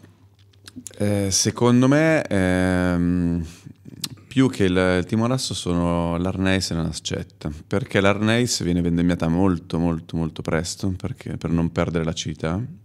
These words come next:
e quindi si porta dietro un P H an-, ancora buono.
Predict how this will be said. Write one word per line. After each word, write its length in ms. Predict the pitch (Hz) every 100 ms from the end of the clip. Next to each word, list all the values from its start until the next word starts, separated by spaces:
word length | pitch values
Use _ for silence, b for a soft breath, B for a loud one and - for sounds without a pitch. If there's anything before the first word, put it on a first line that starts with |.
| - _ _ -
e 100 | 85
quindi 200 | 101 92
si 120 | 92
porta 320 | 87 87 -
dietro 440 | 85 82 85 80
un 200 | 80 82
P 60 | -
H 300 | 87 82 -
an-, 200 | 80 80 -
ancora 380 | 82 80 85
buono. 460 | 80 80 80 85 110